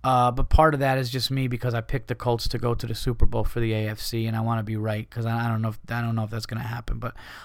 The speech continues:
I'm gonna stick with it because I, I do think, though, the Colts are clicking at a really good time and, uh, Andrew Luck and all that. So I got the Colts over the Broncos.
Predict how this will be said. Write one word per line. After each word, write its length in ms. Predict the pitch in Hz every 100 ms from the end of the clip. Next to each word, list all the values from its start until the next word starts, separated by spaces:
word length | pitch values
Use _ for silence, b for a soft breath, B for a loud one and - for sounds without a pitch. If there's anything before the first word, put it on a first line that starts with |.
| B
I'm 100 | 123
gonna 140 | 135
stick 280 | 120 - -
with 240 | 147 120
it 140 | - -
because 260 | 123 120
I, 80 | 113
I 160 | 120 135
do 200 | 127 208
think, 320 | 202 214 202
though, 140 | 160 139
the 80 |
Colts 280 | 131 151 147 135
are 20 |
clicking 320 | - 156 139
at 100 | 135
a 60 | 135
really 240 | 135 131
good 220 | 127 123
time 400 | 131 123 123 120
and, 180 | 117 117
uh, 240 | - 120 120
Andrew 300 | 135 123 123
Luck 200 | 117 117
and 100 | 117
all 80 | 113
that. 180 | 117 131
So 220 | 117 - - B B B B B -
I 60 |
got 160 | 131 123
the 80 | 113
Colts 480 | 147 185 - - - - - - - _ - - - - - - - - - -
over 280 | 160 156 160
the 40 |
Broncos. 640 | 127 123 113 123 123 -